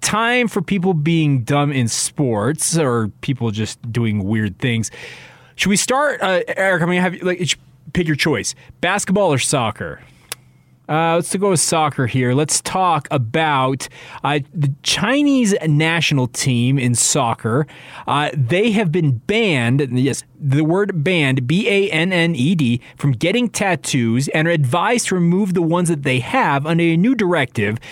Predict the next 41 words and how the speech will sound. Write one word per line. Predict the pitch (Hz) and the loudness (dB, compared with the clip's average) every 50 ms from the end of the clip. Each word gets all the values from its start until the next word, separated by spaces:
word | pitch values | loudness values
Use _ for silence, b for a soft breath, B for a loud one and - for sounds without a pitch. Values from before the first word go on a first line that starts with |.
| B B | B B
from | B B - 151 165 180 185 180 | B B 0 0 2 2 2 2
the | 170 | 2
governing | 143 175 170 165 170 165 151 131 | 2 0 0 2 2 2 2 2
body | 117 151 147 156 156 160 160 160 - 135 | 2 2 2 2 2 2 2 0 0 -2
there | 135 120 107 117 147 151 156 160 160 160 | -2 -4 -2 0 0 2 2 2 2 0
in | - - 151 151 | 0 0 0 0
the | 147 | 0
People's | - - 170 151 156 156 131 | -2 -2 -2 0 0 0 0
Republic | 131 110 - 151 139 131 135 117 - | 0 -2 -2 -4 -2 0 -2 -2 -2
of | 104 92 - | -6 -8 -4
China. | - - 180 185 190 185 185 - B B B B B B B B | -4 -2 0 2 2 2 0 -2 B B B B B B B B
Uh, | 127 139 143 | -2 0 0
said | 139 175 170 156 151 | 0 0 0 0 2
that, | 165 165 156 151 147 143 - | 2 2 2 2 0 0 -2
uh, | 156 147 147 | -2 0 0
recruiting | 143 139 - - 226 247 240 226 220 | 0 0 0 0 0 2 2 2 2
new | 220 185 | 2 0
players | - - 196 190 180 156 | 0 0 0 2 2 2
with | 156 - - | 0 -2 -4
tattoos | - - 185 190 180 - 202 185 | -4 -2 -2 -2 0 0 0 -2
at | 160 | 0
the | 151 135 | 2 2
national | 135 160 170 180 170 - 185 175 | 2 2 2 0 0 0 0 2
level | 165 165 170 170 | 2 2 2 2
and | 156 131 | 2 2
to | 123 | 2
youth | 123 143 175 180 - | 2 2 2 2 0
squads | - - 180 165 160 165 170 160 151 | 0 0 0 0 2 2 0 2 2
was, | 127 113 107 | 0 0 0
quote, | - - - 196 185 - B B B B | -2 -2 -2 -2 -2 -4 B B B B
"strictly | - - - - - - 285 - - - 226 226 226 226 220 - B B B B - | -8 -6 -6 -4 -2 -2 -2 -2 -2 -2 0 2 2 2 2 0 B B B B -6
prohibited." | - 165 147 - - 190 185 147 123 113 104 90 78 - 95 | -4 -2 -2 -2 -2 -2 0 0 0 -2 -2 -4 -4 -4 -2
And | 104 110 | 0 0
the | 120 123 | 2 2
administration | 139 151 143 151 165 143 - 147 147 131 | 2 2 2 2 0 0 0 0 0 0
said | - 160 147 | 0 0 0
the | 147 | 2
move | 143 147 147 | 2 2 2
would | 147 135 123 | 2 0 0
help, | - - - 165 - - | 0 -2 -4 -4 -6 -6
quote, | - - 165 151 | -4 -2 -2 -4